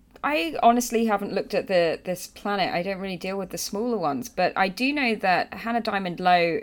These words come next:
who is part of the discovery team for this planet, has also been doing characterization studies of this. And from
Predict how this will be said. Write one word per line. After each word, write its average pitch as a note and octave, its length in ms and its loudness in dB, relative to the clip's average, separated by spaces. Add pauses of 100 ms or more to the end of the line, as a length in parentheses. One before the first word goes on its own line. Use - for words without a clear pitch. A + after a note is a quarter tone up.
who E3 380 -2 (260)
is - 160 -8
part G#3 240 0
of G3 100 -4
the D#3+ 60 -10
discovery F#3+ 520 -2
team D#3+ 280 -4
for D3+ 200 -4
this C#3+ 160 -4
planet, D3+ 180 -8
has D#3+ 100 -6
also F3+ 240 -2
been E3+ 200 -2
doing D#3+ 340 0
characterization D3 760 -4
studies B2+ 320 -6
of A2+ 80 -12
this. G#2+ 220 -8
And D3 180 -8
from G3 280 -6